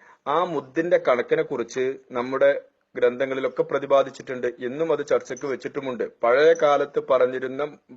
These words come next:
പിന്നെ, ഒരു കണക്കാണത്. ആ കണക്കിന് നമ്മുടെ കേരളത്തിൽ അറിയപ്പെട്ട മഹാനായ ഷാലിയാറ്റ് അഹമ്മദ് കോയ എന്നിവരുടെ കുത്തുബ്ഖാനയിൽ പോയാൽ അതിന്റെ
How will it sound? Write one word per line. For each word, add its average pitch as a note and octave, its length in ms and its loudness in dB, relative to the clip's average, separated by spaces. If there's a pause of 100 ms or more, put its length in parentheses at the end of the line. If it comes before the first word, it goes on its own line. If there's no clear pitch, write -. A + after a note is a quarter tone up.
പിന്നെ, B2 180 0
ഒരു A#2+ 200 -4
കണക്കാണത്. A#2 560 0 (600)
ആ D#3 160 2
കണക്കിന് E3 640 2 (920)
നമ്മുടെ C#3 260 -2 (100)
കേരളത്തിൽ D3 480 2 (100)
അറിയപ്പെട്ട C3 540 -2 (600)
മഹാനായ C3 520 -2 (640)
ഷാലിയാറ്റ് B2+ 380 2
അഹമ്മദ് B2+ 300 -6
കോയ B2 320 6 (100)
എന്നിവരുടെ B2 420 -2
കുത്തുബ്ഖാനയിൽ B2 720 -2
പോയാൽ A#2 400 0
അതിന്റെ A#2+ 260 -4